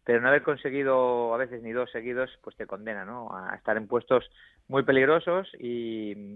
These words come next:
y, bueno, pues los objetivos muchas veces tienes que cambiarlos durante la temporada, ¿no? Y ser realista y saber que a veces, eh, no mirar mucho para arriba y sí salvar la, la temporada, más en el Oviedo, que lamentablemente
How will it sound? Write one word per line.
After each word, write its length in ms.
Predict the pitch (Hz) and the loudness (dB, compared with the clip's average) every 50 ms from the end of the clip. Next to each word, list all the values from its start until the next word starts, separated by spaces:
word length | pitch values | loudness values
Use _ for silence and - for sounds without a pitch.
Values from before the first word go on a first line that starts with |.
| 113 - - - - | -18 -18 -14 -10 -8
y, 40 | 113 | -4
bueno, 240 | 104 110 117 127 117 | -2 -2 -2 -2 -2
pues 100 | 117 110 | -2 -2
los 140 | 104 - | -2 -4
objetivos 500 | 107 - - 101 92 117 127 131 135 131 - - - - _ _ _ | -6 -8 -8 -4 -2 0 2 4 2 2 0 -6 -20 -20 _ _ _
muchas 300 | - 127 - - 127 123 | -12 -10 -10 -10 -10 -10
veces 260 | 123 127 135 151 - _ | -8 -4 -6 -6 -6 _
tienes 160 | - 139 123 | -10 -10 -10
que 80 | - - | -8 -2
cambiarlos 400 | - 117 113 113 120 113 117 110 | 0 0 2 4 4 4 4 2
durante 260 | 107 113 107 98 107 | 0 0 0 0 -2
la 60 | 101 | -2
temporada, 440 | 90 104 92 - 107 107 110 107 98 | -2 -4 -4 0 2 4 4 4 2
¿no? 120 | 104 127 - | 0 -4 -8
Y 60 | 117 | -8
ser 180 | - - 113 110 | -4 -2 0 2
realista 380 | 117 120 123 135 135 - 160 | 2 2 2 0 0 0 0
y 40 | 143 - | 0 0
saber 360 | - 110 104 110 113 - - _ _ _ _ _ _ _ _ _ _ _ _ _ _ _ _ _ - | -2 -2 -2 -2 -2 -4 -8 _ _ _ _ _ _ _ _ _ _ _ _ _ _ _ _ _ -2
que 80 | - | 0
a 40 | 107 | 0
veces, 260 | 107 117 117 135 139 - - | 2 0 0 -2 -6 -6 -6
eh, 300 | 123 117 113 113 110 107 | -4 -4 -2 -2 -4 -6
no 100 | 110 120 | -6 -6
mirar 220 | 123 127 127 131 131 | -2 0 2 2 2
mucho 240 | 131 131 - - 123 | 0 -4 -6 -2 0
para 140 | 135 135 | 2 2
arriba 380 | 135 127 139 139 147 160 170 - - | 2 2 0 -2 -2 -2 -4 -4 -8
y 100 | 120 110 | -12 -12
sí 160 | - - 147 - | -10 -10 -10 -4
salvar 480 | - 143 131 127 127 127 151 156 143 - - - - - - _ _ - | -4 -4 -4 -2 -2 -2 -2 -2 -2 -6 -12 -20 -20 -20 -20 _ _ -8
la, 360 | 123 120 120 117 113 113 110 | -4 -2 0 0 0 -2 -4
la 160 | 110 110 110 | -4 -6 -6
temporada, 440 | - 120 107 101 117 113 113 107 98 | -6 -8 -8 -6 -4 -2 -2 -2 -2
más 180 | 107 113 117 - | -4 -8 -10 -10
en 60 | 127 | -12
el 80 | 120 120 | -8 -6
Oviedo, 380 | 117 120 123 123 131 123 120 | -6 -4 -4 -2 -2 -4 -4
que 200 | - 117 107 104 | -6 -8 -8 -6
lamentablemente 840 | 101 104 101 104 101 - 113 110 110 113 117 110 113 117 113 107 | -6 -8 -10 -12 -10 -8 -6 -6 -6 -8 -10 -6 -4 -4 -4 -6